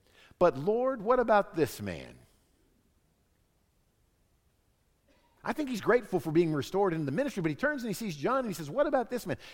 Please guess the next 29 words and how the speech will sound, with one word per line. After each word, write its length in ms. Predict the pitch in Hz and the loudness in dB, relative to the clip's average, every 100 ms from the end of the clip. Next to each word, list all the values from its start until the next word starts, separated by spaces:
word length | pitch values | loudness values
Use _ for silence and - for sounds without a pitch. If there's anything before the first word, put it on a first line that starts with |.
| - | -6
Here's 260 | 302 320 | -4 -2
what 160 | 254 233 | -4 -6
Jesus 360 | 147 208 175 151 | -2 -4 -4 0
said, 140 | 151 | 0
and 80 | 127 | 2
I 40 | |
want 220 | 208 277 | -2 -4
you 60 | 233 | 2
to 60 | 185 | 4
hear 220 | 165 123 | 6 4
this. 260 | 98 82 - - - | 2 -6 -12 -20 -6
He 140 | 262 | -4
said, 240 | 247 240 151 - | 2 4 4 2
"If 220 | 165 - - | -2 -2 -4
he 180 | 294 302 | 0 0
remains 720 | 269 190 147 135 131 151 139 | 2 0 2 0 0 -2 -4
until 480 | - 123 - 208 247 | -4 -4 0 2 2
I 140 | 233 240 | 2 0
come, 480 | - 156 120 120 - - - | 0 2 2 -2 -6 -16 -14
what 320 | 107 151 226 | -2 2 4
is 180 | 214 156 | 4 4
that 300 | 180 175 - | 4 4 0
to 80 | 151 | -6
you? 380 | 131 120 80 - _ _ _ _ _ _ _ _ _ _ _ _ | -4 -4 -6 -12 _ _ _ _ _ _ _ _ _ _ _ _
Follow 340 | - 123 113 98 | 2 4 4 0
me." 320 | 92 65 - _ _ _ _ _ _ _ _ _ _ _ - | -6 -14 -20 _ _ _ _ _ _ _ _ _ _ _ -12
What's 180 | 214 | -10
he 60 | 247 | -8
saying? 400 | 220 277 277 117 | -4 -4 -2 -6